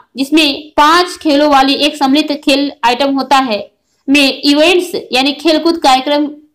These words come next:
ही प्रतियोगिता अथवा दौड़ों में क्या है? तो दोस्तों, इसमें पांच, pentaphalang का मतलब होता है पांच प-, पत्ते यानी कि पांच क्रियाएं इसमें होती है, जिसमें से आपका तलवारबाजी,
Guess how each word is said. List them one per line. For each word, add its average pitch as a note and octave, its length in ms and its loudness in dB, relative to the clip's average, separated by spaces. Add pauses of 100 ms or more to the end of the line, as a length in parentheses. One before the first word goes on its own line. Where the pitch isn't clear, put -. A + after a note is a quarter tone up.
(140)
ही D4+ 380 2
प्रतियोगिता C4+ 520 2
अथवा C#4+ 200 0
दौड़ों C4 300 0
में A3+ 340 -2 (340)
क्या D4 160 4
है? A3+ 320 -2 (220)
तो D4+ 60 -2
दोस्तों, E4 320 2
इसमें E4+ 360 2
पांच, C#4 400 0 (180)
pentaphalang D4 540 0
का D#4 80 -2
मतलब D4 300 -2
होता D4 160 2
है D#4 80 2
पांच C#4 280 0 (160)
प-, A3+ 200 -6
पत्ते C4+ 240 -2
यानी C#4 240 2
कि D4 100 -4
पांच C#4 360 -2
क्रियाएं C4+ 380 0
इसमें C#4 180 -2
होती C#4 300 0
है, D4 100 2
जिसमें C#4+ 300 0
से A3 100 -2
आपका C#4 240 0
तलवारबाजी, C4+ 840 0